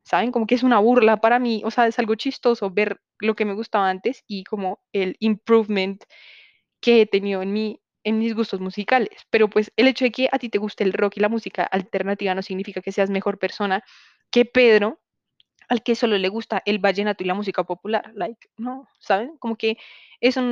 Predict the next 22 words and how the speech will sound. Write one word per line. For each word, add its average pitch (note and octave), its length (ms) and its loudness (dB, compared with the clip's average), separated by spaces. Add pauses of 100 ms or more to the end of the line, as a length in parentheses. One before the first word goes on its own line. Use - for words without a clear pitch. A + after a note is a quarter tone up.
nos A#3 120 0
define B3 280 -2
como G3+ 220 -4
personas, A3 420 -4
así A3 220 -10
que A3 260 -2 (180)
si - 180 -2
alguno B3+ 240 2
de G#3+ 40 2
ustedes G#3+ 500 0
es G#3+ 220 -6
de G#3 80 -2
los G3+ 160 -6
que G#3 80 -6
dice, A3 240 -10 (380)
"Ay, A#3+ 160 -10
¿solo C#4+ 280 -10
te B3 120 -4
gusta C4 260 -12
esa A3 160 -10
música? A#3 580 -6 (120)
Uy, B3+ 240 -2